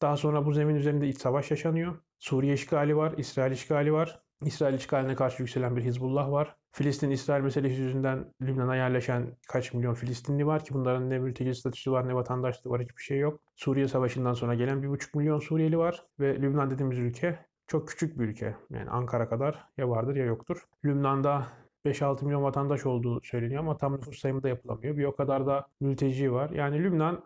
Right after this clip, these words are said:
bilmiyorum, Suriye ve Libya'nın düzelmesini olası görüyorum ama Lübnan'ın iyiye gidişi bana biraz daha olanaksız geliyor. Maalesef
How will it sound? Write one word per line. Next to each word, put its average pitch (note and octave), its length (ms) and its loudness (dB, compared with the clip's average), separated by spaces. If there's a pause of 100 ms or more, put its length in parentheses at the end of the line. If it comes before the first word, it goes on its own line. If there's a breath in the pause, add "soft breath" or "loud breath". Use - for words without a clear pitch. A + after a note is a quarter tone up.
(120)
bilmiyorum, B2+ 440 2
Suriye D#3+ 400 2
ve D#3 100 4
Libya'nın D#3 460 0 (180)
düzelmesini D#3 640 4
olası D3 420 0
görüyorum F3 340 4
ama E3+ 160 4
Lübnan'ın D#3 600 2 (140)
iyiye D#3 240 2
gidişi C#3 420 0
bana C#3 200 0
biraz C3 240 2
daha C3+ 100 2
olanaksız A#2+ 480 -2
geliyor. C3 260 -2
Maalesef B2+ 460 -2